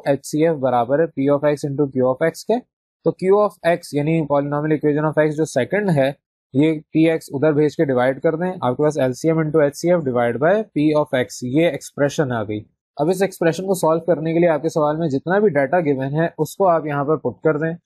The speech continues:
तो एलसीएम आपको गिवन था, वो आपने यहाँ पुट कर दिया, एचसीएफ़ गिवन था और ये expression गिवन थी। अब यहाँ पर आपको जाहिर है अगर middle term break करके हो सकता काम तो आप middle term break कर लेते हैं।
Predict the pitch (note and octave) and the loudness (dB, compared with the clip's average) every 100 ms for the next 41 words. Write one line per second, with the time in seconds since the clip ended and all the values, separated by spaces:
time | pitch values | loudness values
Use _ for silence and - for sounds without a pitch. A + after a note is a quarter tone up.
0 | _ _ _ D3 C#3+ C#3+ F3 F3 E3 F3 | _ _ _ 0 0 0 0 2 0 0
1 | E3 E3 E3 E3 E3+ C3+ B2 C3+ D3 C#3+ | 0 0 0 0 0 0 -2 -2 -2 -2
2 | C#3+ - D3 C3+ C#3 C#3+ C#3 C#3 - E3+ | -4 -2 0 2 2 2 0 -4 -2 0
3 | E3 D3+ D3+ D3+ D3 D#3+ C#3+ C#3 D3 C#3 | 0 0 -2 -4 -2 -2 0 0 0 -2
4 | - A#2 G#2+ C3+ C3+ B2+ B2+ A#2+ C#3 - | -2 -4 -4 -4 -2 -2 -4 -4 -6 -6
5 | _ _ _ F3+ F#3+ F3 D#3 F3 F#3 F#3+ | _ _ _ -2 0 0 0 0 0 2
6 | F#3+ - D3 D3 _ F3 F3+ F3 C3+ C#3+ | 2 2 0 0 _ 2 2 2 0 2
7 | D3 E3 E3+ - D3 D3 F3+ D#3 D3 D#3 | 4 2 2 -2 -2 2 2 2 0 2
8 | E3 E3 C#3+ D3+ D3+ - C#3 B2+ D#3 C3+ | 2 0 0 0 0 0 -2 0 0 0
9 | D3+ E3+ - E3 E3 D#3+ D#3+ D#3 B2+ A#2+ | 0 -2 -2 -4 0 0 -2 -2 0 0
10 | A2+ A2+ A2+ B2 A#2 C3+ - E3 E3 D3+ | -2 -4 -4 -4 -2 -2 0 0 0 -2
11 | D3+ | -4